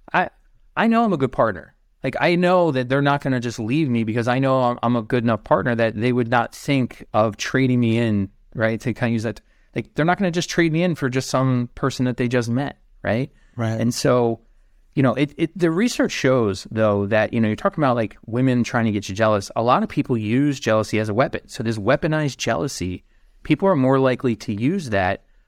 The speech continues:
Speaker 1: when they're worried about closeness themselves.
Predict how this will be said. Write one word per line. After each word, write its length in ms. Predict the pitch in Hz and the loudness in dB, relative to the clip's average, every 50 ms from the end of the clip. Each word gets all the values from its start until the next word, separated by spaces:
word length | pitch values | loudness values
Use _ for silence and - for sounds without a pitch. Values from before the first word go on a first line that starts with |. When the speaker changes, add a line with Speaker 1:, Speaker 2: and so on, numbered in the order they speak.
| _ _ - | _ _ -4
Speaker 1:
when 460 | 117 117 127 123 123 127 127 123 123 120 | -2 0 0 2 2 2 0 0 -2 -2
they're 340 | 113 120 123 131 135 135 127 | 0 0 2 4 4 2 2
worried 300 | 113 117 123 127 127 123 | 2 2 2 2 2 2
about 240 | 117 123 117 117 | 2 2 2 0
closeness 460 | - - 131 127 123 - - 117 - - | 0 -2 -2 -2 -2 -2 -6 -8 -6 -4
themselves. 720 | - 104 104 - - - 55 - - - - - - | -4 -4 -4 -2 -4 -4 -6 -6 -12 -16 -20 -20 -20